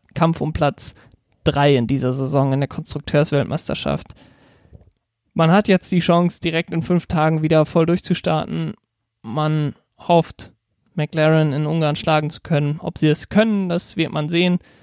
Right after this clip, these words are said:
Auf jeden Fall muss man etwas konstanter werden, was die Leistung auch im Rennen angeht.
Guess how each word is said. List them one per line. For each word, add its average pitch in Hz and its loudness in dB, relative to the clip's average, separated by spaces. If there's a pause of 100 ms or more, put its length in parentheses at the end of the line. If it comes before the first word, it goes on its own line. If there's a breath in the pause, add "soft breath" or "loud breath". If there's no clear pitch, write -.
(340 soft breath)
Auf 156 0
jeden 156 2
Fall 147 2
muss 151 -2
man 139 0
etwas 151 -2
konstanter 143 0
werden, 135 -2
was - -6
die 147 -4
Leistung 139 -2
auch 151 0
im 156 0
Rennen 156 2
angeht. 92 -8